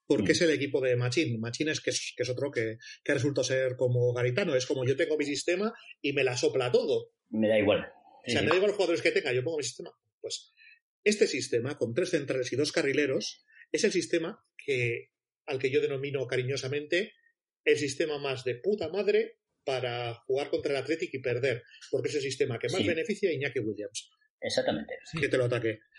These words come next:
Speaker 1: Hoy, y de hecho, ahora también es un sistema que le viene estupendo a vía libre, uno por cada lado.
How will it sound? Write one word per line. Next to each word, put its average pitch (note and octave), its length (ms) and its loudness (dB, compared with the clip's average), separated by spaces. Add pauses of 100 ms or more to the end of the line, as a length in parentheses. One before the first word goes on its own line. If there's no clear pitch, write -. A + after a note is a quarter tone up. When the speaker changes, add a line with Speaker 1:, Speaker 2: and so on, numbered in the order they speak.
(280)
Speaker 1:
Hoy, - 260 0
y E4 120 0
de C3 140 4
hecho, - 380 -2 (300)
ahora G#3+ 140 -4
también D#3+ 220 -2
es B2+ 120 -8
un C#3+ 80 -8
sistema C3 240 -4
que A#2 60 -6
le A#2 60 0
viene B2+ 280 -2
estupendo G3+ 640 -2
a C3 40 -2
vía B2 160 0
libre, A2+ 300 -4
uno G#3+ 140 6
por A3 100 -2
cada A#2 180 -2
lado. G2+ 260 -8